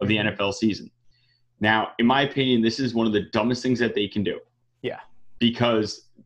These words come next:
Speaker 1: these, these, these lawsuits are so stupid.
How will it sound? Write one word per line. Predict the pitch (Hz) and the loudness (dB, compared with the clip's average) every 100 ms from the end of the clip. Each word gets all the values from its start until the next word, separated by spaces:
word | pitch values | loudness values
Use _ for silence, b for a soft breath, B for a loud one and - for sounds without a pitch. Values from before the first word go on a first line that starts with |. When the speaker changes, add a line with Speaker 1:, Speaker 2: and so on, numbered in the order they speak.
| _ _ _ | _ _ _
Speaker 1:
these, | 233 226 - - - | 2 2 0 -8 -8
these, | 104 - B B B | -8 -6 B B B
these | 110 113 | -4 0
lawsuits | 127 135 139 - | 2 2 0 -2
are | 107 | -2
so | - | 0
stupid. | 110 - 110 - | 0 0 0 0